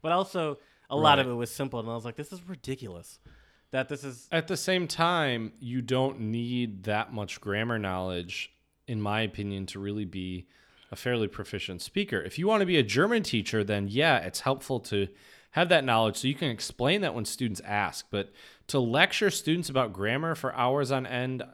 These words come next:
Speaker 2: I think is a, is an
Speaker 1: It
Speaker 2: uphill
Speaker 1: seems like a waste
Speaker 2: battle
Speaker 1: of time.
Speaker 2: that's pointless. Oh, for sure, hundred
Speaker 1: It,
Speaker 2: percent.
Speaker 1: it kinda, it, and it really put a perspective on it, having learned, be, th-, being submerged.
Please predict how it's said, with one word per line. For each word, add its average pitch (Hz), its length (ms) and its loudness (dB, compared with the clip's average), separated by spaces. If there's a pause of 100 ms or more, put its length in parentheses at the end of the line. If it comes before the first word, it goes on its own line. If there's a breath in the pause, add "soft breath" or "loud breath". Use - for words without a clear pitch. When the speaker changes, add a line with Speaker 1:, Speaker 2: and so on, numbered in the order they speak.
(120)
Speaker 2:
I 110 120 -2
think 123 220 -2
is 104 140 -2
a, 110 160 -4
is 98 140 -6
an 107 80 -6
Speaker 1:
It - 60 -8
Speaker 2:
uphill 123 220 -2
Speaker 1:
seems - 100 0
like - 20 2
a 104 140 2
waste 139 180 2
Speaker 2:
battle 76 80 -6
Speaker 1:
of 98 60 -6
time. 139 200 -2
Speaker 2:
that's - 340 -8 (140)
pointless. - 440 -8 (100)
Oh, 175 120 4
for - 160 -8
sure, 92 240 -6
hundred 110 280 -10
Speaker 1:
It, 135 60 -2
Speaker 2:
percent. 151 200 -2
Speaker 1:
it 151 100 0
kinda, 170 380 0
it, 156 200 -6
and 165 180 0
it 160 60 4
really 170 260 2
put 160 160 0
a 147 40 -2
perspective 139 500 0
on 110 160 2
it, 113 100 0
having 117 460 0 (480 soft breath)
learned, 127 540 6 (120)
be, 127 100 -4
th-, 120 360 -10
being 123 260 0
submerged. 117 720 -2